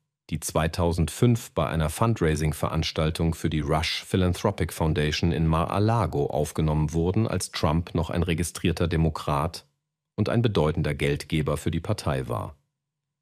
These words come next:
Diddys Festnahme erfolgte nach einer Anklage durch eine große Jury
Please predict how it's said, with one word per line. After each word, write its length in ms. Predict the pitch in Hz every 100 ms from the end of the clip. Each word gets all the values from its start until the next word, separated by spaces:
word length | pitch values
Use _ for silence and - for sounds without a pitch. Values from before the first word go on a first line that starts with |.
| _ _ -
Diddys 300 | 127 131 92
Festnahme 720 | - 123 - - 67 69 80
erfolgte 460 | - - 98 98 98
nach 160 | 87
einer 240 | 92 113 -
Anklage 520 | 135 135 73 71 73
durch 180 | 71 78
eine 160 | 85 85
große 300 | 82 92 92
Jury 540 | 98 139 117 67 71